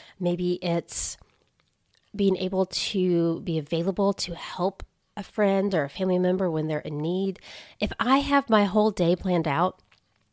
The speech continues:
the whole week planned out, and there's no white space, we're not available to do that.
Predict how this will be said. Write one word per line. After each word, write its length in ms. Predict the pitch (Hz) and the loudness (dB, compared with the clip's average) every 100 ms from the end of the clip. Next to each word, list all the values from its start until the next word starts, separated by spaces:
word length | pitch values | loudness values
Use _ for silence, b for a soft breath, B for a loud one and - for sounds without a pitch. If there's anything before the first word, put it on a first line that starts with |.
| - | -10
the 180 | 180 190 | -2 -2
whole 320 | 175 226 226 | 2 4 4
week 300 | 175 196 - | 4 -2 -2
planned 280 | 220 208 202 | -2 0 0
out, 280 | 202 208 - B B B B | -2 -4 -6 B B B B
and 300 | 185 190 180 - _ | 2 2 2 -2 _
there's 460 | - 196 208 220 - - | -2 2 2 0 -4 -4
no 360 | 175 175 175 | -2 2 4
white 300 | 180 156 160 | 4 0 0
space, 580 | - 254 277 302 - - _ _ _ _ _ 202 | -2 -2 -2 -2 -6 -10 _ _ _ _ _ -8
we're 160 | 202 | -4
not 260 | 220 254 269 | 0 0 0
available 560 | 185 170 170 180 165 143 | -4 -4 0 0 -2 -6
to 120 | - | -8
do 180 | 170 156 | -8 -6
that. 220 | - | -8